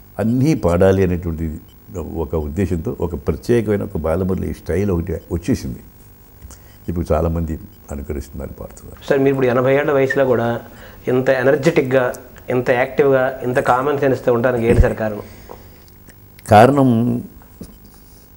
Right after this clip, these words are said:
Speaker 1: చెప్పాను కదా, నేను చాలా గొప్పవాడిని, ఇన్ని కచేరీలు చేశాను, నాకు సంగీతం బాగా వచ్చు అని అనుకోకపోవడం. నేను ఎప్పుడు కూడా I, I always say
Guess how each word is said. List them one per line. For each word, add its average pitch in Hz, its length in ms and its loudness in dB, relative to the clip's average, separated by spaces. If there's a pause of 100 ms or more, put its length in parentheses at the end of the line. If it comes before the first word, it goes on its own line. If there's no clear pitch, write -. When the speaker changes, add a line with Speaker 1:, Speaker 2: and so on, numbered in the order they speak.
(1160)
Speaker 1:
చెప్పాను 117 360 4
కదా, 104 180 2
నేను 101 260 -2
చాలా 85 120 0
గొప్పవాడిని, 76 580 -4
ఇన్ని 78 140 -8
కచేరీలు 85 320 -4
చేశాను, 67 460 -8 (400)
నాకు 69 160 -12
సంగీతం 80 420 -6
బాగా 71 200 -8
వచ్చు - 320 -12 (1600)
అని 92 120 -4
అనుకోకపోవడం. 80 500 -4 (1300)
నేను 98 140 2
ఎప్పుడు 107 240 2
కూడా 107 260 4 (160)
I, 95 220 4
I 90 360 2
always 113 260 2 (120)
say 101 160 2